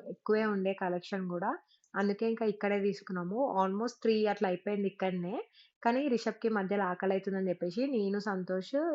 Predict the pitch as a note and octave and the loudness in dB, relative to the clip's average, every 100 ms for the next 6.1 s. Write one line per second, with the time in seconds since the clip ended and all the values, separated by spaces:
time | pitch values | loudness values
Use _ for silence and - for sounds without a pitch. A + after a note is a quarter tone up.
0 | - F#3 F#3 F#3+ F3+ - G3 F#3 F#3 - | 0 -2 0 0 0 -2 -6 -6 -8 -4
1 | G#3+ G3+ F#3 F#3+ G3 G3 F#3+ F3+ - F#3+ | 0 2 0 -2 -2 0 0 -2 -2 -2
2 | F#3 F#3 F#3 F3+ F3+ F3+ F#3 - _ _ | -2 -2 -2 -2 -4 -6 -10 -12 _ _
3 | - _ - G3+ G3+ G#3 G#3 G3 G3+ G3+ | -20 _ 0 2 4 2 0 0 0 -4
4 | - F#3 F3 G3 F#3 F#3 F#3 F#3 F3+ F#3 | -2 -2 0 0 0 0 -2 -2 -2 -2
5 | F3 E3 D#3+ G#3+ E4+ - - - _ - | -2 -4 -4 -4 -4 -6 -20 -20 _ -2